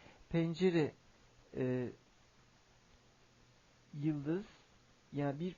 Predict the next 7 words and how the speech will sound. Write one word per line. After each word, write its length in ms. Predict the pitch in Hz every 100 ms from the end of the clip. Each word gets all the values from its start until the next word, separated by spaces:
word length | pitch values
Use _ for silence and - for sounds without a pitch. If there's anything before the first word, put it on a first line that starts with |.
| -
pointer, 500 | 175 208 202 160 131
pencerenin 640 | 156 156 180 196 185 208
pointer'ı 500 | 202 180 185 180 185
olarak 420 | 190 160 147 135
düşünmüştüm. 640 | - - 135 123 - - 104 - - - - - - - - - - - - - - - - - -
Diğer 280 | 165 196 214
sınıflarımız 800 | - - 202 196 190 190 208